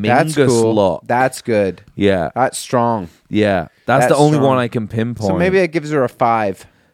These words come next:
Speaker 2: Yeah, it's not lower than that. Other than that, she was kinda, she did, like, the kind of
Speaker 1: Yeah.
Speaker 2: Clouds era, kinda Ladies of the Canyon.
Speaker 1: Kaftan
Speaker 2: Just kind of,
Speaker 1: kinda.
Speaker 2: yeah, she's
Speaker 1: Yeah.
Speaker 2: kinda just, like, candles in the afternoon, bitch, kind of vibe.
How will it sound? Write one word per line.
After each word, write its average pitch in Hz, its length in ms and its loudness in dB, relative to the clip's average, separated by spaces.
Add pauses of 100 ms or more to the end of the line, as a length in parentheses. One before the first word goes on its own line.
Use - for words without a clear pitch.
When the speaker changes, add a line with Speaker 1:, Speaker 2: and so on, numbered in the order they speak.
(200)
Speaker 2:
Yeah, 110 300 -2
it's 95 180 -8
not 131 240 -4
lower 98 300 0
than 92 180 -4
that. 98 220 -4
Other 160 240 4
than 135 160 -6
that, 135 240 -2
she 123 140 -6
was 117 160 -6
kinda, 117 260 -2
she - 160 -12
did, 107 260 -4
like, 98 260 -4
the 87 80 -12
kind 95 240 -8
of 92 100 -8
Speaker 1:
Yeah. 127 320 -2 (100)
Speaker 2:
Clouds 107 880 0
era, 101 460 0
kinda 101 340 -6
Ladies 101 380 -2
of 95 80 -12
the 95 80 -8
Canyon. 104 680 -4
Speaker 1:
Kaftan 117 340 0
Speaker 2:
Just 120 220 2 (120)
kind 113 320 0
of, 107 160 0
Speaker 1:
kinda. 92 300 -10
Speaker 2:
yeah, 123 220 2
she's 107 120 -4
Speaker 1:
Yeah. 104 180 0
Speaker 2:
kinda 120 280 -4
just, 107 280 -6
like, 104 300 -4
candles 104 600 -4
in 98 60 -6
the 98 120 -4
afternoon, 90 920 -4
bitch, - 600 -10
kind 82 220 -4
of 76 100 -8
vibe. 69 400 -8